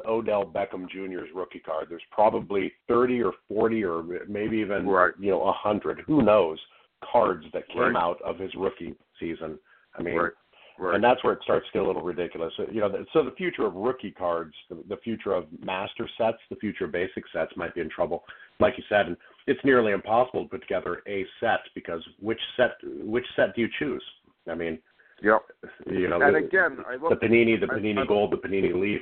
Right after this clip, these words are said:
Speaker 1: the Panini, yeah.
Speaker 2: And, and again, I look
Speaker 1: Yeah.
Speaker 2: back at, there were a lot of collectors back in the early eighties, and we had our Beckett books, and Beckett,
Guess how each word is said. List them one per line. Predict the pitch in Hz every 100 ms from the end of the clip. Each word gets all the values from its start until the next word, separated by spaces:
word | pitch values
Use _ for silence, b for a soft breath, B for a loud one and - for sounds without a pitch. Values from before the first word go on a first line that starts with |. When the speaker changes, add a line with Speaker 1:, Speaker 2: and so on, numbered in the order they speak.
| -
Speaker 1:
the |
Panini, | 87 90 92 90 87 - -
yeah. | 87 80 - - _ _ _ _ - - _ _ _ _ _ _ _ _ - - 123
Speaker 2:
And, | 123 117 127 135
and | 135
again, | 139 160 123
I |
look | 127 113
Speaker 1:
Yeah. | 85
Speaker 2:
back | 139 147 -
at, | 117 110 - - - _ _
there | 131 120
were | 120
a |
lot | 110 120 143
of | -
collectors | 160 143 110 113 110 104 - - - _ _ _ _ _ -
back | - 131 -
in | 135
the | 131
early | 139 131 113 131
eighties, | 156 107 90 - - - 95
and | 90 98
we | 113
had | 120 123
our | 127
Beckett | 117 143 - 123 -
books, | 95 _ - - _ _ _ 98
and | 101
Beckett, | 123 131 131